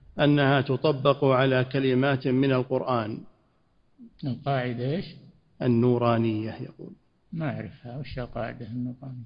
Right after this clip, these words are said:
Speaker 2: نعم.
Speaker 1: فضيلة الشيخ وفقكم الله، هذا سائل يقول: "ما حكم التوسع في الأمور المباحة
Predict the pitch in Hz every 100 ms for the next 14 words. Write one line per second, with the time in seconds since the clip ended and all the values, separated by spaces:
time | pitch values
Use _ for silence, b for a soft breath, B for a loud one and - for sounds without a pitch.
0 | - 151 117 - - - - - _ _
1 | _ - _ _ _ _ - 131 151 147
2 | 147 - 156 156 156 131 160 156 139 147
3 | 135 127 139 147 127 - - _ _ _
4 | - 185 156 143 135 123 - 165 165 147
5 | 139 127 143 151 143 143 147 - _ -
6 | - 143 180 151 - 147 151 143 139 147
7 | 135 - 135 147 - - 123 107 107 -
8 | _ _ _ _ _ 151 143 139 139 151
9 | 139 139 131 127 127 127 - 101